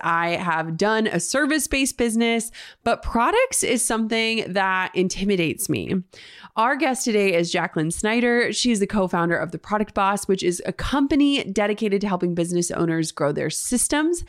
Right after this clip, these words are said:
visibility, and sales to create the life and the business that they want. They have coached over fifty thousand students in their courses, workshops, and masterminds, anywhere from startup to multi-million dollar small businesses.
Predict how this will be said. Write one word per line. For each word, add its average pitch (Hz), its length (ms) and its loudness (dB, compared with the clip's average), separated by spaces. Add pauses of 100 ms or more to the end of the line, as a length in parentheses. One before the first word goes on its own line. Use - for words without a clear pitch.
(240)
visibility, 240 680 2
and 214 260 -2
sales 165 300 0
to 170 100 -2
create 170 300 -2
the 156 60 -4
life 160 360 -2
and 196 100 0
the 180 60 2
business 160 220 -2 (140)
that - 140 -2
they 160 100 2
want. 196 360 0 (460)
They 202 140 2
have 214 100 -2
coached 226 280 -2
over 185 200 2
fifty 196 500 -2
thousand 196 520 0
students 175 400 0
in 165 100 -4
their 156 140 0
courses, 233 440 0
workshops, 175 520 -2
and 160 200 0
masterminds, 220 800 0 (340)
anywhere 226 400 0
from 165 260 -2
startup 240 580 0
to 233 200 2
multi-million 190 800 2
dollar 170 320 0
small 160 360 0
businesses. 151 920 -2